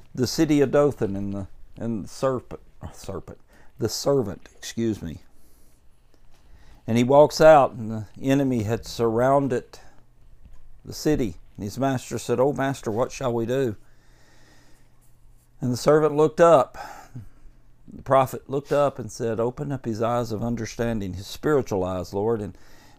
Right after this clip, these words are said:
the servant, serpents, the servant, excuse me, I don't know why I'm having trouble with that word. The servant's eyes was opened.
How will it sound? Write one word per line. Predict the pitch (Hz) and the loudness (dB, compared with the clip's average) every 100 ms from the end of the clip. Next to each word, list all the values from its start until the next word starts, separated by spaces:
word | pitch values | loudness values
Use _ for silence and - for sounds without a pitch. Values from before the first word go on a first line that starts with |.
| - | -8
the | 120 117 | -4 -2
servant, | - 151 143 135 - - | 0 0 0 -4 -8 -16
serpents, | - - 190 - - - - - - - - - - - - | -8 -2 0 0 -2 -2 0 0 -2 -16 -20 -20 -20 -20 -12
the | 117 | -12
servant, | - - 123 131 113 113 - - - - | -10 -2 0 0 0 -6 -10 -20 -20 -20
excuse | - - 98 101 | -18 -10 -8 -8
me, | 98 90 82 - - - - | -8 -10 -12 -18 -20 -16 -10
I | |
don't | 95 | -4
know | 104 | -2
why | 87 113 | 2 4
I'm | 131 | 4
having | 110 113 98 | 2 -4 -4
trouble | 120 110 104 | -4 -4 -4
with | 104 | -4
that | 104 | -6
word. | - 110 - - - - | -8 -10 -12 -18 -20 -12
The | 120 | -10
servant's | - 127 127 123 110 | -4 -2 -2 -4 -6
eyes | 120 113 107 | -6 -6 -6
was | 101 110 | -8 -6
opened. | 104 - 98 - | -6 -8 -12 -16